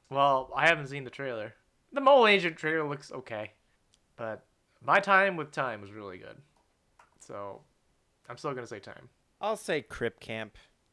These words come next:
Speaker 1: You're gonna say Crip Camp?
Speaker 2: Yeah.
Speaker 1: Uh, would you ever watch the movie?
Speaker 2: I would.
Speaker 1: Where? I don't e-, I don't even know where it's available. And see, that's the
Speaker 2: Pretty
Speaker 1: thing
Speaker 2: sure
Speaker 1: I'm
Speaker 2: it's on Netflix.
Speaker 1: Is it really?
Speaker 2: Yeah, I think so.
Speaker 1: Oh.
Speaker 2: I think.
Speaker 1: Not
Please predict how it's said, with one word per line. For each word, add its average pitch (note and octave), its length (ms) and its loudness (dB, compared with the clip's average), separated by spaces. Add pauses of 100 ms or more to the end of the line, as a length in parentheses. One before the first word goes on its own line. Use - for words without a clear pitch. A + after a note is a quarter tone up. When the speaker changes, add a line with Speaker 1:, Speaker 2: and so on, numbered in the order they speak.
(420)
Speaker 1:
You're A#2+ 100 -16
gonna A2+ 40 -14 (100)
say - 20 -14
Crip A#2+ 240 -12
Camp? C3+ 200 -10 (760)
Speaker 2:
Yeah. G2+ 320 -14 (1300)
Speaker 1:
Uh, C#3 80 -4
would D#3+ 180 -2
you F#3 100 2
ever F#3+ 140 6
watch D3+ 260 0
the G#3 80 -12
movie? A2+ 280 -12 (360)
Speaker 2:
I - 60 -8
would. G#2+ 300 -2 (520)
Speaker 1:
Where? C3+ 320 -10
I C3+ 80 -12
don't C4 140 -10
e-, - 60 -10 (120)
I D3+ 100 2
don't F4 80 -2
even C#3+ 100 -6
know C#3+ 100 0
where B2+ 200 0
it's B2 120 -6
available. G#2 560 -8 (640)
And A3 140 -4
see, F#4+ 100 2
that's A4+ 200 6
the B4 100 8
Speaker 2:
Pretty - 80 6
Speaker 1:
thing A4 60 6
Speaker 2:
sure A4 80 8
Speaker 1:
I'm G4+ 60 4
Speaker 2:
it's - 100 -2
on A2+ 240 2
Netflix. - 720 0 (160)
Speaker 1:
Is C3 120 -14
it E3+ 80 -6
really? B2 300 -12 (600)
Speaker 2:
Yeah, D#3 180 0
I A#2+ 60 0
think F3+ 200 -10
so. A2 280 -4 (120)
Speaker 1:
Oh. A#2 360 -10 (460)
Speaker 2:
I G2+ 80 -6
think. C#3+ 460 -4 (640)
Speaker 1:
Not B2+ 320 -6